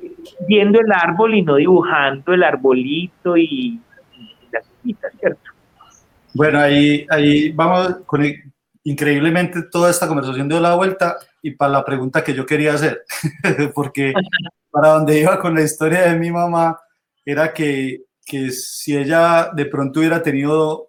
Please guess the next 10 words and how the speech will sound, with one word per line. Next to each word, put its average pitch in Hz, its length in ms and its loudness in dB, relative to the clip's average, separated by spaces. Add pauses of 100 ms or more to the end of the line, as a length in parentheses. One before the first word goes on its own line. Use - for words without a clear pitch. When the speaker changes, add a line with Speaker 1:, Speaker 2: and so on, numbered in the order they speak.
(140)
Speaker 2:
eh, 127 500 -4
las 123 220 -4
ganas, 147 380 2
las 123 200 -2
dudas 143 760 0
o, 127 80 -8
o 123 560 -8 (100)
cómo 135 200 -6
hacerlo, 156 440 0
pues, - 400 -8